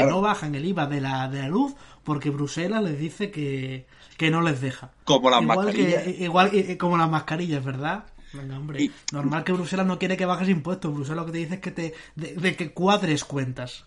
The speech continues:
Speaker 2: Si, si puedes bajar la luz, puedes bajar el iva de la luz.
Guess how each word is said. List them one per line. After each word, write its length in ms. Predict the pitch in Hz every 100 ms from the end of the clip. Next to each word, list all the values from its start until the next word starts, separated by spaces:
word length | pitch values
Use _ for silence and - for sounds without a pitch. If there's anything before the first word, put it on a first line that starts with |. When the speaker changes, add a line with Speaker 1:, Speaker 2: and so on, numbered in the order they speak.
| -
Speaker 2:
Si, 200 | - 143
si 140 | - 143
puedes 280 | - 226 285
bajar 260 | 180 151 135
la 80 |
luz, 300 | 127 226 - - - - -
puedes 200 | 165 202
bajar 280 | 185 - 160
el 100 | 151
iva 140 | 143
de 60 | 139
la 100 | 127
luz. 240 | 165 226